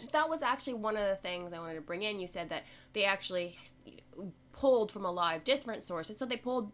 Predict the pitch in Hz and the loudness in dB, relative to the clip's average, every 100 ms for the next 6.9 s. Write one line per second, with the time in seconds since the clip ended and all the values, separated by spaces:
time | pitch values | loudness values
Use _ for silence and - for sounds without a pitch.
0 | - 196 196 226 233 240 240 - 190 196 | 2 2 2 -2 -2 -2 -4 0 2 2
1 | 202 - 208 208 202 214 208 170 170 170 | -2 -4 -6 -4 -8 -4 -2 -2 -4 -2
2 | 175 170 180 180 185 175 170 170 180 180 | -2 -2 -4 -4 -6 -4 -2 -2 -2 -4
3 | 165 - 175 175 214 - 208 185 233 226 | -6 -8 -2 0 0 -4 -6 0 2 2
4 | - - 254 349 269 220 190 175 175 170 | 0 -2 0 2 2 2 0 0 -2 -2
5 | - - - - 190 185 180 180 170 160 | -12 -20 -20 -2 0 0 0 2 2 0
6 | 165 - 196 202 - 196 180 165 | 0 4 4 2 -4 -6 -4 -6